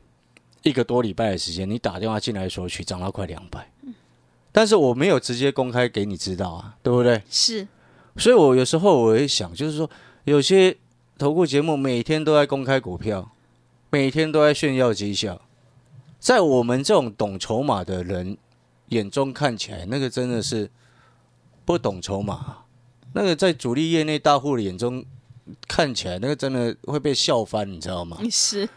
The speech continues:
Speaker 1: 你听懂我说什么吗？
Speaker 2: 嗯。
Speaker 1: 你看三五三二的台胜科，前两天一涨起来，不就一堆人又忽然都冒出来都有了吗？
Speaker 2: 对，
Speaker 1: 对不对？
Speaker 2: 真的。
Speaker 1: 然后一冒出来都有了之后，它就不涨了。你有没有发现又整理了三天又不动了？
Speaker 2: 是。
Speaker 1: 对，二三二八的广宇也是啊。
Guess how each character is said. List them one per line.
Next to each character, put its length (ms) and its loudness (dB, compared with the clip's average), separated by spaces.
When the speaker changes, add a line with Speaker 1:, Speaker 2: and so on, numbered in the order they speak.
Speaker 1:
你 80 -2
听 180 -2
懂 140 2
我 80 -2
说 180 -4
什 160 -6
么 120 -10
吗？ 100 -4
Speaker 2:
嗯。 60 0
Speaker 1:
你 40 2
看 120 0
三 180 2
五 80 2
三 180 2
二 120 4
的 80 4
台 180 2
胜 220 0
科， 260 2
前 160 0
两 140 2
天 160 2
一 60 0
涨 200 0
起 120 -4
来， 80 0
不 100 -8
就 140 -2
一 80 -2
堆 180 0
人 140 2
又 80 2
忽 140 0
然 140 2
都 80 -2
冒 220 0
出 100 -2
来 80 2
都 140 0
有 220 -4
了 80 -8
吗？ 320 -10
Speaker 2:
对， 340 0
Speaker 1:
对 100 -4
不 20 -10
对？ 20 4
Speaker 2:
真 120 8
的。 80 6
Speaker 1:
然 120 4
后 60 2
一 100 2
冒 220 4
出 100 2
来 140 6
都 200 2
有 160 6
了 60 4
之 120 0
后， 120 6
它 140 0
就 80 -2
不 120 -6
涨 280 -6
了。 160 -18
你 80 -4
有 20 0
没 60 2
有 80 2
发 120 4
现 120 2
又 100 2
整 160 -2
理 140 -4
了 80 -8
三 200 -4
天 140 -4
又 80 -2
不 100 -10
动 300 -6
了？ 80 -20
Speaker 2:
是。 320 -2
Speaker 1:
对， 320 2
二 140 2
三 180 2
二 100 4
八 220 6
的 80 6
广 240 -2
宇 80 0
也 100 2
是 180 -2
啊。 280 6